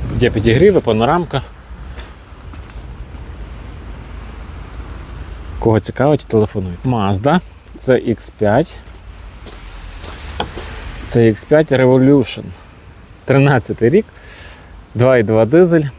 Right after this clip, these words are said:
Сто дев'яносто три пробігу за ціною п'ятнадцять сто доларів. Тут контакти.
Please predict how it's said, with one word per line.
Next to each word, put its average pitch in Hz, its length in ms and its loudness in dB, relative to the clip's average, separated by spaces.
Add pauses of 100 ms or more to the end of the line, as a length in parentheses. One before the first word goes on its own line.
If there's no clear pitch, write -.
(260)
Сто - 180 0
дев'яносто 127 340 2
три 117 160 4
пробігу 165 380 6
за 120 100 2
ціною 135 280 -2
п'ятнадцять 123 420 -4
сто - 220 0
доларів. 101 340 6
Тут - 160 -12
контакти. 98 580 -2